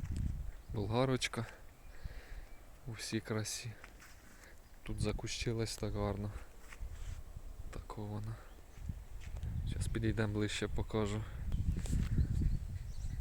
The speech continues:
Ну тут взагалі ось повно квіточок. Там вже поперецвітало.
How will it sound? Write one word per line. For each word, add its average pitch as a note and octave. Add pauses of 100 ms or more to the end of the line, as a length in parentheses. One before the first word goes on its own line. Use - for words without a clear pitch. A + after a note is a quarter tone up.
(140)
Ну G#3+
тут A2
взагалі G2
ось F#2+ (120)
повно F#2+
квіточок. - (1300)
Там C#3
вже A2+
поперецвітало. A2